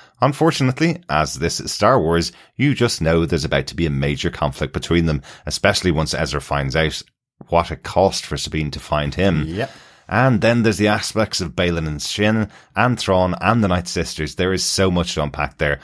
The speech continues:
Speaker 1: All these little teases that make me hope we get more info and not rush everything. I'm so looking forward to the remaining episodes and the revelations we will get, as well as how Ahsoka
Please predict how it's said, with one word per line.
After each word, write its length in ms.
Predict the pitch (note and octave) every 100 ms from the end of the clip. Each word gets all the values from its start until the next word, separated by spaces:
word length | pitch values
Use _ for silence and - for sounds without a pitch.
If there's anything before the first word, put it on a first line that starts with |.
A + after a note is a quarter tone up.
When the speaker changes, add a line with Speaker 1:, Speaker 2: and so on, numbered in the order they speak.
| - -
Speaker 1:
All 280 | G#2+ A#2
these 240 | G#2 G2+ D2
little 160 | F#2 E2+
teases 500 | - E2 D2 D2+ C#2+
that 140 | C#2+
make 280 | D#2+ E2 -
me 80 | F2+
hope 280 | D#2+ D#2
we 120 | - D2+
get 180 | D2+
more 260 | D2 D2+ F2+
info 340 | E2 D2+ - D2+
and 260 | - C#2+
not 200 | C#2+ D#2+ -
rush 280 | D#2 G2 F2
everything. 480 | D2+ D2 E2+ D#2 - - - -
I'm 180 | G2+
so 380 | G2+ - - A2
looking 340 | G#2+ G#2 - G2
forward 300 | F#2 G2 F2+
to 80 |
the 100 | F#2+
remaining 640 | F2+ F2+ F2+ F2+ G2 G2+ F2
episodes 540 | F#2+ E2+ - G2+ F#2+ -
and 320 | F#2+ A2+ G#2+
the 120 | F2+
revelations 640 | F#2 F2 E2+ E2 - D2+ C2+
we 100 | C#2+
will 140 | C#2+
get, 260 | F2 F2 - - - -
as 180 | E2 C#2
well 220 | D#2 F#2+
as 100 | F#2+
how 160 | - F#2
Ahsoka 520 | F2+ F2 F2 F#2